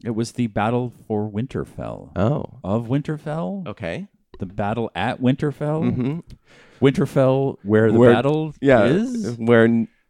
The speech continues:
Speaker 2: where Norman Fell
Speaker 1: Norman?
Speaker 2: spends his, the winter months. Is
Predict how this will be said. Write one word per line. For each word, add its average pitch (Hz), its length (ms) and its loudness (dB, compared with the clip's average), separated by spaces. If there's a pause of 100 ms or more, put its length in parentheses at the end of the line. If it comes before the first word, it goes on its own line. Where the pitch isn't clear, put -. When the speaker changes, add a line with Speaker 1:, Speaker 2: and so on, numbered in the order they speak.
Speaker 2:
where 123 300 4
Norman 127 760 4
Fell 113 520 6
Speaker 1:
Norman? 127 340 4
Speaker 2:
spends 143 540 4
his, 127 420 4 (380)
the 127 200 6
winter 139 380 6
months. 110 580 2 (360)
Is 123 420 -6